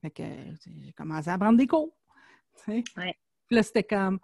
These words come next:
Speaker 1: Ouais, mais là, euh, j'aimerais ça faire des spectacles. » Ben, j'ai vendu des billets. <laughs> Tu sais ? C'est comme, « Ça serait le fun d'avoir une toune à la radio. »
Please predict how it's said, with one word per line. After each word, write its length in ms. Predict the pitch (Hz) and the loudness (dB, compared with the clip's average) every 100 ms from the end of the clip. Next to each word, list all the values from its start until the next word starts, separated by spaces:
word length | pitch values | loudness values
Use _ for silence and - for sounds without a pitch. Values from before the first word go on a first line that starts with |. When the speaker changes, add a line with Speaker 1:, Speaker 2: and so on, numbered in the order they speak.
| - _ - | -10 _ -6
Speaker 1:
Ouais, 160 | 240 | -2
mais 160 | 247 240 | 0 0
là, 520 | 254 294 330 330 302 | 0 0 -2 -4 -4
euh, 420 | - 226 214 208 | -4 -4 -4 -6
j'aimerais 380 | 202 208 220 226 | -6 -6 -4 -4
ça 200 | - 349 | -6 -8
faire 220 | - 294 | -4 -2
des 120 | 233 | -2
spectacles. » 520 | 214 - - - 214 - | -2 -4 -6 -4 -6 -8
Ben, 140 | 180 165 | -10 -10
j'ai 1080 | 160 156 156 156 156 151 - 151 151 170 | -8 -6 -6 -8 -10 -12 -12 -14 -14 -10
vendu 300 | 170 185 196 196 | -4 0 2 4
des 120 | 269 | 6
billets. 360 | 277 339 339 - | 8 6 6 -2
<laughs> 540 | - - 1017 - - - - - - - - 403 - - | -10 -10 -10 -10 -8 -8 -10 -14 0 0 0 -16 -16 -4
Tu 140 | 359 | 2
sais ? 180 | 311 392 339 339 - - | 2 0 -6 -14 -18 -20
C'est 160 | - - | -18 -8
comme, « 100 | 269 - - | -8 -8 -6
Ça 180 | 233 | -4
serait 340 | 208 - 392 427 | -4 -6 -4 -2
le 40 | |
fun 480 | 269 202 269 359 370 | -4 -6 -2 0 0
d'avoir 460 | 247 185 185 196 214 | 0 -2 -2 -2 0
une 220 | 202 185 | -2 -4
toune 260 | - 302 302 | -4 -4 -2
à 220 | 226 190 | -4 -4
la 120 | 180 | -4
radio. » 500 | 180 170 220 262 254 | -6 -6 -6 -6 -8